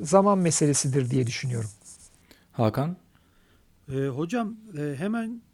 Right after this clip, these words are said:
Speaker 3: şunu da sormak istiyorum ben. Bu kadar krizler yaşıyoruz. Tabii pandeminin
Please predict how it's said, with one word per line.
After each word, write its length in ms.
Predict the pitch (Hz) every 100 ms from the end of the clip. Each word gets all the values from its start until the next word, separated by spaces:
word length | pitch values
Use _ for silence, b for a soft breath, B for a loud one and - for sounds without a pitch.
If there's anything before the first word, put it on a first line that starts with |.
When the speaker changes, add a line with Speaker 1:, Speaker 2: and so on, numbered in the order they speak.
| _
Speaker 3:
şunu 280 | - 196 220
da 100 | 196
sormak 420 | 185 175 202 -
istiyorum 480 | - - 160 131 123
ben. 160 | 120 151 127
Bu 60 | 156
kadar 540 | 175 165 151 - -
krizler 440 | - 147 139 165 156
yaşıyoruz. 720 | 147 - 151 139 143 - -
Tabii 220 | 143 135
pandeminin 720 | - 143 143 147 147 151 151